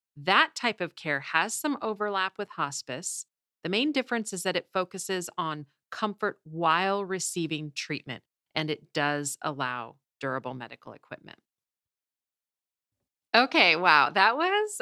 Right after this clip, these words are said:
a lot of information, and we didn't even talk about A D Ls. <laughs>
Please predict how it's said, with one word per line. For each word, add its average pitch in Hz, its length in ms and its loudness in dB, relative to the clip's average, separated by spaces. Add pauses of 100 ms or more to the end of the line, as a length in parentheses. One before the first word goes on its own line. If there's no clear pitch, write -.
a 208 120 4
lot 175 720 2
of 185 160 -2
information, 180 920 0 (400)
and 247 140 4
we 359 100 4
didn't 370 160 2
even 330 180 4
talk 302 280 2
about 285 240 4
A 277 160 2
D 311 160 2
Ls. 185 580 2
<laughs> - 60 -6